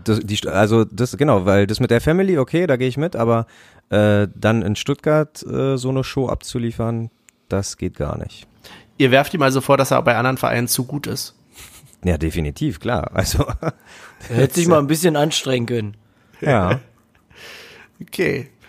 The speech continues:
Speaker 2: Ja, das lassen wir einfach mal so stehen. Ich finde, es ist ein Statement, das kann man so stehen lassen.
Speaker 1: <laughs>
Speaker 2: Vor allen Dingen sollten wir vielleicht langsam mal über das Spiel reden, oder?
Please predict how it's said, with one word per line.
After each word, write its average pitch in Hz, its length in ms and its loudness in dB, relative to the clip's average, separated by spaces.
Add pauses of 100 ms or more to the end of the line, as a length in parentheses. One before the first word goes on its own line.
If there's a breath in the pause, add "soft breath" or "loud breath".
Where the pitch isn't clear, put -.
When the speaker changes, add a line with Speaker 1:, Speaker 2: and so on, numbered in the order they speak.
(180 soft breath)
Speaker 2:
Ja, 170 120 4
das 190 100 0
lassen 180 220 0
wir 185 60 2
einfach 165 160 2
mal 151 100 4
so 131 80 -2
stehen. 117 400 -2 (100)
Ich 123 140 -10
finde, 139 140 -4
es 143 60 -6
ist - 40 -8
ein 127 60 -6 (180)
Statement, - 260 -4
das - 120 -10
kann 127 120 -2
man 135 100 -4
so 120 80 -6
stehen 123 240 -6
lassen. 117 280 -10
Speaker 1:
<laughs> 180 320 -6
Speaker 2:
Vor 156 60 0
allen 147 100 4
Dingen 147 100 4
sollten 151 160 2
wir 139 40 2
vielleicht 131 200 0
langsam 139 200 2
mal 135 80 4
über 131 100 2
das 113 60 0
Spiel 190 220 -4
reden, 117 200 -2
oder? 147 220 -4